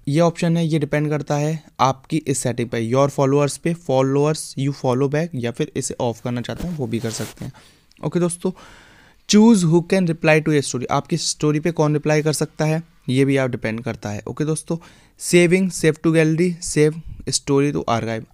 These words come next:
अ, गैलरी पे करेंगे तो गैलरी में जाके आपकी स्टोरी सेव हो जाएगी, आर्काइव करना चाहते तो आर्काइव हो जाएगी। ओके दोस्तों, शेयरिंग का ऑप्शन है, allow resharing to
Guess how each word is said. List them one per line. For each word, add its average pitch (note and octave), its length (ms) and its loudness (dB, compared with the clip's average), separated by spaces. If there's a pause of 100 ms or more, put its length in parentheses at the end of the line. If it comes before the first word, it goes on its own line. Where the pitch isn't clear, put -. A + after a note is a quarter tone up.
(160)
अ, B2+ 200 -4
गैलरी D3+ 440 2
पे E3+ 180 0
करेंगे E3 380 -2
तो D#3+ 100 -8
गैलरी C3+ 260 -2
में D3+ 100 -4
जाके D3 200 -4
आपकी D3 180 -6
स्टोरी D3 300 -4
सेव D3+ 180 0
हो D3 80 0
जाएगी, D3 300 -4 (360)
आर्काइव D3+ 420 2
करना D3 220 0
चाहते C#3 260 -4
तो F#3+ 60 -4
आर्काइव A2+ 340 -4
हो G#2+ 80 -10
जाएगी। G#2+ 360 -10 (340)
ओके C#3+ 100 -4
दोस्तों, D#3+ 320 -4 (520)
शेयरिंग F#3+ 360 6
का G3 80 6
ऑप्शन F3+ 340 4
है, F3 120 -4 (240)
allow D#3 380 4
resharing D#3 640 2
to E3 60 2